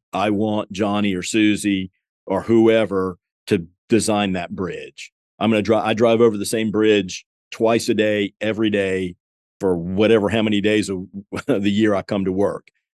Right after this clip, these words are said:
I didn't have a choice in who did that. So we rely on the licensure system to say that the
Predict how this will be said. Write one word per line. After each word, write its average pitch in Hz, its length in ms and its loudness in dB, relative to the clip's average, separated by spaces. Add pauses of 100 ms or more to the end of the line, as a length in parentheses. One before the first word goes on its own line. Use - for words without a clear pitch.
I 107 80 0
didn't 123 180 6
have 120 100 2
a 107 60 -2
choice 113 420 2
in 98 80 -6
who 95 120 -4
did 87 300 -6
that. 71 240 -12 (300)
So 104 160 2
we 113 240 6
rely 117 880 4
on 98 240 -4
the 87 100 -4
licensure 98 580 0
system 92 600 -4 (240)
to 95 80 -2
say 107 340 0
that - 160 -4
the - 80 -6